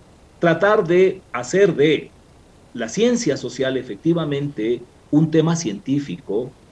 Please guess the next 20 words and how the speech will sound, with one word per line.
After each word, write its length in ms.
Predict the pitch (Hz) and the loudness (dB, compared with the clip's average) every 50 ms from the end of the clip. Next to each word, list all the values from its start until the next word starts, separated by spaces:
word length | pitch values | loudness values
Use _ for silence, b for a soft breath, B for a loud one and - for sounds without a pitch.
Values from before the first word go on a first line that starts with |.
| _ _ - - | _ _ -6 -2
en 220 | 151 151 151 147 | 0 2 2 2
el 140 | 151 147 147 | 2 2 2
que 100 | - 147 | 2 2
el 80 | 135 135 | 2 4
método 420 | 170 202 - 214 196 175 165 147 | 2 2 4 4 2 4 4 4
empírico, 920 | 139 123 120 - - 185 208 196 147 127 120 - - 131 135 147 147 - - - - - - - | 2 2 -2 -6 -6 -6 -4 -2 -2 -4 -6 -4 -2 2 2 2 2 0 -4 -12 -20 -20 -20 -10
que 100 | - 107 | -8 -6
lamentablemente 720 | 104 101 107 107 - - 143 147 143 139 123 131 135 - 135 113 | -6 -6 -6 -6 -2 0 0 0 0 0 -2 -2 -4 -4 -4 -2
a 20 | |
veces 300 | 113 127 123 131 110 113 | -2 -4 -4 -6 -6 -6
es 120 | 123 123 | -6 -6
confundido 680 | - - 117 117 - 113 107 104 120 139 147 139 120 - | -6 -6 -8 -6 -8 -10 -10 -6 -2 0 2 2 0 0
como, 380 | - 101 90 87 80 78 71 - - - - - - - | -4 -6 -6 -6 -8 -10 -12 -16 -20 -20 -20 -20 -4 -2
como 200 | 147 135 147 170 | 0 2 4 4
intuición, 760 | 175 160 - - 131 117 - - - 156 135 98 - 180 - - _ - - - - - - - - | 4 4 2 0 -4 -6 -4 -2 0 0 0 0 -2 -6 -10 -12 _ -20 -20 -20 -20 -20 -20 -10 -4
no 220 | 135 147 170 185 | 0 2 2 2
sea 240 | 170 - 190 190 165 | 4 4 4 4 4
desvalorizado, 1000 | 143 165 190 180 160 147 135 127 135 143 147 139 - - 131 131 139 139 143 139 | 4 4 2 2 2 0 0 2 2 0 0 -2 -4 -4 -2 -2 0 0 -2 -4
sino 300 | 143 - 117 120 131 131 | -6 -6 -8 -8 -8 -8
sirva 600 | - - 165 190 180 139 - 113 131 139 143 | -6 -4 -2 0 0 0 0 -2 -4 -4 -6